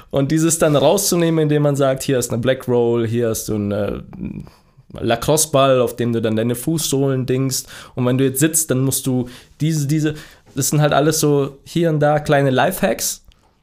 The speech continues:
die hier und da so eine kleine Wirkung haben, aber du weißt eigentlich so, oder solltest ganz genau wissen, dass du eigentlich um das Problem gerade rumschiffst und du weißt es.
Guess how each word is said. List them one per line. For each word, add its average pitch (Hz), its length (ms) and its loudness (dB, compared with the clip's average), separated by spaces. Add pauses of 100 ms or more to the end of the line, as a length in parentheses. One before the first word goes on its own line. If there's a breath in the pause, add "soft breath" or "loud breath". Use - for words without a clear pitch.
(180)
die 139 120 -2
hier 180 200 4
und 165 120 2
da 160 160 6
so 156 80 2
eine 147 140 0
kleine 151 320 2
Wirkung 156 280 -2
haben, 165 320 0 (300 loud breath)
aber 135 180 0
du 147 100 2
weißt 143 240 0
eigentlich 143 460 2
so, - 160 -4
oder 113 200 -2
solltest 143 360 0
ganz 143 200 0
genau 127 300 0
wissen, 131 420 -2
dass 117 180 -2
du - 220 -4
eigentlich 123 500 0
um 117 80 -2
das 110 140 -2
Problem 120 480 -2
gerade 98 260 -2
rumschiffst 135 800 -2 (160)
und 120 120 -4
du 107 140 -2
weißt 90 300 -2
es. - 280 -8